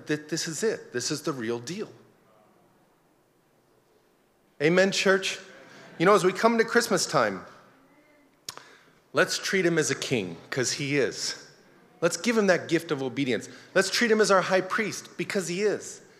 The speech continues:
Let's value our walk with God. Enjoy some great time with God these next few days. Rejoice that you can walk with him and have a relationship with him.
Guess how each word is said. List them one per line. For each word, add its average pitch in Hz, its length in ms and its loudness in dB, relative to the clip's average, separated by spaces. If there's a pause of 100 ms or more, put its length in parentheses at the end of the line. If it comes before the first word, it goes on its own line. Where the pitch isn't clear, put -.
(180)
Let's 202 160 0
value 202 480 0
our 175 120 4
walk 160 260 2
with 151 120 -8
God. 135 240 2 (280)
Enjoy 208 340 4
some 185 260 2
great 190 280 0
time 190 220 4
with 165 140 -2
God 165 220 4
these 139 160 -4
next 139 220 0
few 139 160 -4
days. 117 320 0 (320)
Rejoice 190 560 2
that 185 240 0
you 208 80 0
can 151 260 -2
walk 160 320 4
with 156 140 -6
him 156 160 0
and 147 80 2
have 139 120 4
a 131 40 -4
relationship 127 420 0
with 113 80 0
him. 92 100 -4